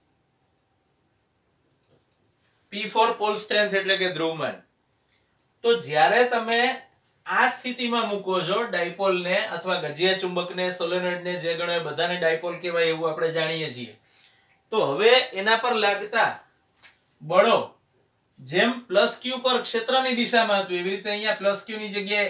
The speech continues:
એન હોય એવું આપણે જાણીએ છીએ. તો ક્ષેત્રની દિશામાં બળ લાગ્યું એફ અને એસ પર ક્ષેત્રની વિરુદ્ધ દિશામાં બળ લાગ્યું એટલું જ, કારણ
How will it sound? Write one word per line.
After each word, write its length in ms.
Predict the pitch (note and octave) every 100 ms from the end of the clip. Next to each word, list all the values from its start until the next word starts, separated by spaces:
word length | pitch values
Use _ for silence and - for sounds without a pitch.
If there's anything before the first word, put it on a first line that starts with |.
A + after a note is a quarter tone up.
| F3+
એન 120 | G3+ G#3
હોય 180 | G3
એવું 180 | F#3+ F#3+
આપણે 200 | F#3 F3+ E3+
જાણીએ 340 | E3 E3+ D#3+ D3+
છીએ. 200 | B2 A2 G2 _ _ _ _ _
તો 140 | G3 F#3+
ક્ષેત્રની 580 | - D#3+ - A#3 A#3+ G#3+
દિશામાં 420 | G#3+ A3+ G#3+ G3+
બળ 260 | G3+ G3+ G3
લાગ્યું 420 | F#3 F3+ F#3+ A#3 C4 - _ _ _ _ _ _ _ _ _ _ _ _ _ -
એફ 280 | F3+ - - _ _ _ _ _ _ _ _ _ _
અને 220 | - D#3+ G3 - F#3
એસ 100 | G3+ -
પર 180 | C4+ B3 -
ક્ષેત્રની 500 | A3+ A3 A#3+ A#3+ A3
વિરુદ્ધ 240 | A3 A#3 G#3+
દિશામાં 360 | - A3+ G#3 G3
બળ 200 | G3 F#3+ F3+
લાગ્યું 380 | F3 F3+ A#3 C#4+ - _ _ _ _ _ _ _ _ _ _ _ _ _ _ _ _ _ _ _
એટલું 400 | F3 F3+ A#3 G3+
જ, 60 | - - _ _ _ _ _ _ _ _ _ _ _ _ _ _ _ -
કારણ 400 | E3+ G3 G#3+